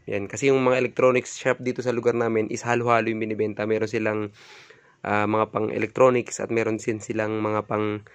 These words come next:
ah, electric fan. Yun yung mga normal na shop dito sa lugar namin. Ah, hindi ko lang alam sa ibang lugar.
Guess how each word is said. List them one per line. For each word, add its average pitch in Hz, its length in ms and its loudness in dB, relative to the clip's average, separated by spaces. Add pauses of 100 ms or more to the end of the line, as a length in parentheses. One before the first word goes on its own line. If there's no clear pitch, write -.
(380)
ah, 95 160 -2
electric 104 320 -2
fan. 101 400 -6 (160)
Yun 113 240 0
yung 113 80 0
mga 110 240 0
normal 110 320 -2
na 110 80 -4
shop 107 240 -4
dito 110 240 -6
sa 101 160 -2
lugar 104 240 -2
namin. 104 400 -4 (320)
Ah, 101 160 -6
hindi 110 160 -2
ko 117 80 2
lang 113 160 2
alam 117 160 0
sa 117 160 -4
ibang 113 160 0
lugar. 107 320 0